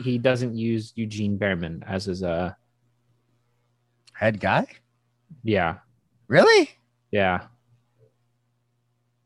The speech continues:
Speaker 2: Interesting.
Speaker 1: He's in his corner, but he doesn't use him as his head guy.
Speaker 2: I gotcha. I gotcha. I gotcha.
Speaker 1: He's
Speaker 2: Oh,
Speaker 1: got
Speaker 2: like the old white guy, right?
Speaker 1: Yeah.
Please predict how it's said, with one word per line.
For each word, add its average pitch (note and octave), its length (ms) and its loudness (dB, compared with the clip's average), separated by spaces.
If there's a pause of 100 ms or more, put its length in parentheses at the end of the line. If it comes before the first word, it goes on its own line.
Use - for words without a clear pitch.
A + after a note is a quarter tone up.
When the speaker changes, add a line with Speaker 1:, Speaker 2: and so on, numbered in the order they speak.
(720)
Speaker 2:
Interesting. D#2+ 640 -4 (1400)
Speaker 1:
He's D3+ 220 4
in D#3+ 180 4
his E3+ 140 6
corner, C#3+ 340 4
but C3 140 4
he G#2 80 4
doesn't G#2+ 240 2
use G#2 240 -4
him G2+ 100 -4
as F#2+ 80 -4
his F2+ 140 -10
head E2+ 180 -6
guy. D2 240 -4 (1400)
Speaker 2:
I F#2 100 -4
gotcha. F2 460 -2
I E2+ 60 -4
gotcha. E2+ 360 -6
I E2 60 -6
gotcha. D#2 500 -10 (220)
Speaker 1:
He's A#2 120 -2
Speaker 2:
Oh, G#3+ 40 10
Speaker 1:
got G#3+ 180 10
Speaker 2:
like D#3+ 160 6
the D#3 140 6
old F3 240 6
white E3+ 200 6
guy, G#2+ 260 4
right? C#3+ 360 4 (220)
Speaker 1:
Yeah. A2 540 2